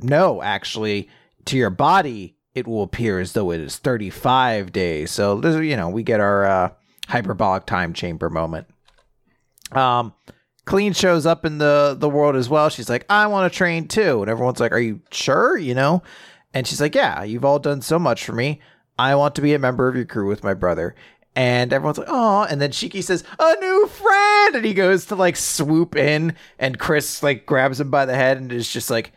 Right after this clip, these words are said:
"She said member of the crew." And Shiki's like, "That means friend." <laughs> And Chris has a moment where he's like, "I guess." He kinda gives a smile.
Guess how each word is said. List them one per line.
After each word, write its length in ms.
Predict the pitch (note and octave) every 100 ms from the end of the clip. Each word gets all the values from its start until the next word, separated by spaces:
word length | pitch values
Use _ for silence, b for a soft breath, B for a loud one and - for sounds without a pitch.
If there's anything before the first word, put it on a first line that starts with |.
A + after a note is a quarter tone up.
| _ -
"She 300 | - E3 D3
said 1000 | - - - G#3+ A3 G3 E3 D3 B2+ - _
member 420 | - D#3+ D#3+ D#3+ D#3
of 80 |
the 120 | D3+ D#3
crew." 440 | F#3+ F#3 C3+ A3 -
And 140 | -
Shiki's 300 | C3 D3 C#3+
like, 200 | D#3+ - _ _ -
"That 520 | E3+ F3 G#3+ - G#3
means 600 | F#3+ A3 A#3+ A#3 G3+ -
friend." 920 | A#3 - - B3+ D#4+ D#4+ A#3+ F3 C3 B2
<laughs> 40 | B B B B B B E3+ D#3+ B
And 180 | D3 C#3+
Chris 240 | E3 D3+
has 160 | D#3+ C#3+
a 60 | D3
moment 180 | E3
where 100 | D#3
he's 120 | C#3 C3+
like, 160 | C3+ _ -
"I 220 | G2+ A2+
guess." 420 | F2 F2 E2+ F#2
He 160 | G#2 G#2
kinda 240 | A#2+ A2
gives 240 | G#2 A2 G#2
a 40 |
smile. 480 | - - F2 F2+